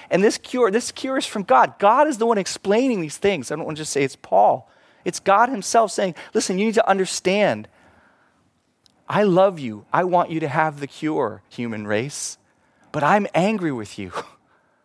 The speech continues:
I'm, I have judgment against you." And here's another surprising,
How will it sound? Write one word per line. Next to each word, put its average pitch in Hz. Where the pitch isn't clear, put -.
I'm, 196
I 196
have 156
judgment 185
against 113
you." 92
And 156
here's 180
another 165
surprising, 139